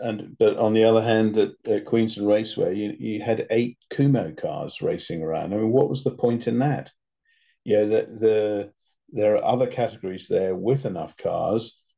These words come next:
that should be given that, that platform. And, uh,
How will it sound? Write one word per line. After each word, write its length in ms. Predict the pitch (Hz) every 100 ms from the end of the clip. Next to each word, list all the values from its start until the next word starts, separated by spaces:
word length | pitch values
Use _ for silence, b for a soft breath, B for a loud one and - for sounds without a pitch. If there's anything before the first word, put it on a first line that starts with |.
| _ -
that 160 | 110
should 340 | - - 120 117
be 180 | 110 101
given 480 | 95 95 95 104 - _ _ _ -
that, 380 | 98 87 - - _
that 420 | - 98 101 - -
platform. 560 | 143 - 101 78 - - _ _ -
And, 480 | 107 101 101 95 110
uh, 520 | 98 92 95 95